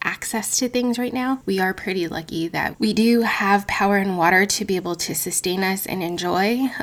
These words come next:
um, certain pleasures or certain entertainment, um, that we do have in our own homes today. Now, I'm really no expert at overcoming a dark time like this. Again, I've really only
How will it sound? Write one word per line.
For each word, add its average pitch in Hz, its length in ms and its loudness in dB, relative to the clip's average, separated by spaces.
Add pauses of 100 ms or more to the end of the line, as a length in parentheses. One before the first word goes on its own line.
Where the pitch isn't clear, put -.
um, 180 260 0
certain 196 380 -2
pleasures 190 720 -2
or 170 100 -4
certain - 460 -4
entertainment, 185 920 -4
um, 180 320 -4
that 170 120 -6
we 175 120 -4
do 180 180 -2
have 180 640 -4
in 185 140 -6
our 180 120 0
own 175 180 -2
homes 165 440 -4
today. - 280 -6 (160)
Now, 202 540 6 (120)
I'm 233 200 6
really 311 300 8
no 226 180 8
expert 170 580 2
at 175 160 2
overcoming 180 880 -2
a 156 100 0
dark 147 220 0
time - 240 -4
like - 200 -8
this. - 400 -8 (420)
Again, 180 300 -2
I've 175 140 -6
really 165 280 0
only 170 380 -2